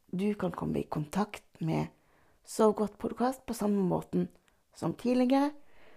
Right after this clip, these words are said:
gjennom vår Facebook-side, gjennom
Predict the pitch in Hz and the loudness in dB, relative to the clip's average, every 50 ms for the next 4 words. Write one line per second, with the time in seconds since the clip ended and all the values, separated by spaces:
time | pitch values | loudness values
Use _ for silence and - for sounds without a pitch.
0 | - - - - 175 165 156 165 - 170 160 151 151 - - - - - 277 294 | -20 -16 -6 2 4 6 6 6 4 2 2 4 6 4 4 4 2 0 0 0
1 | 294 - - 269 - - - 277 277 277 262 269 277 277 277 269 269 - - - | 0 0 -2 -2 -2 0 2 4 6 6 6 6 4 4 4 2 0 -4 -10 -16
2 | - - - - - - - - - - - _ - 196 185 180 170 170 165 160 | -18 -18 -18 -20 -20 -20 -20 -20 -20 -20 -20 _ -4 0 2 2 4 4 4 4
3 | - - | 2 2